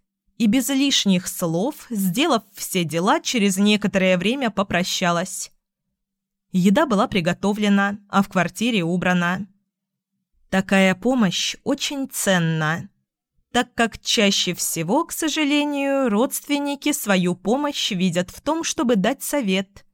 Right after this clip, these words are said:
который ещё больше будет вгонять маму в тревогу. Сказать, например, что ребёнок голодный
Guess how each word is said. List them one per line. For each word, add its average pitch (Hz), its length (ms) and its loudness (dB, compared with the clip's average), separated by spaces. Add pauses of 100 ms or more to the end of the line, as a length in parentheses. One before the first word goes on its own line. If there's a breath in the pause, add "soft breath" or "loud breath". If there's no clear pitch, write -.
(520)
который 214 340 4
ещё 208 540 2
больше 175 440 0
будет 170 300 0
вгонять 180 480 2
маму 208 260 2
в - 120 -6
тревогу. 170 680 -2 (920)
Сказать, 202 760 0
например, 285 800 -2
что - 260 -2
ребёнок 262 560 0
голодный 220 720 2